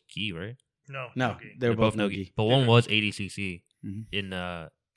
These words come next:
Speaker 2: It was
Speaker 1: uh,
Speaker 2: th-
Speaker 1: at
Speaker 2: it was the one at A D C C. He beat him at A D C C. Took his
Speaker 1: the
Speaker 2: back.
Speaker 1: Absolute, yeah.
Speaker 2: Took his back.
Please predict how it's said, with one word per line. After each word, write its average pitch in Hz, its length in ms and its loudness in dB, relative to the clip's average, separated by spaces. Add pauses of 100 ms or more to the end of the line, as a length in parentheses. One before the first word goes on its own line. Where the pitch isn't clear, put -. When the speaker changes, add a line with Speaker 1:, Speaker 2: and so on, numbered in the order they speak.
(280)
Speaker 2:
It 147 60 -14
was 117 120 -8
Speaker 1:
uh, 85 220 -10
Speaker 2:
th- - 120 -14
Speaker 1:
at - 120 -6 (500)
Speaker 2:
it 135 60 -8
was 127 80 -10 (200)
the 143 80 -6
one 143 160 -4
at 135 60 -4
A 135 80 -2
D 131 80 -6
C 135 140 -12
C. 127 240 -10
He 120 240 -18 (180)
beat 143 180 -4
him 123 80 -8
at 123 80 -14
A 120 60 -10
D 113 100 -12
C 113 140 -16
C. 117 40 -16
Took 107 160 -14
his 104 100 -16
Speaker 1:
the 92 40 -14
Speaker 2:
back. 92 120 -2
Speaker 1:
Absolute, 90 440 -6 (140)
yeah. 87 220 -10 (640)
Speaker 2:
Took 123 120 -18
his 110 80 -20
back. 101 140 -20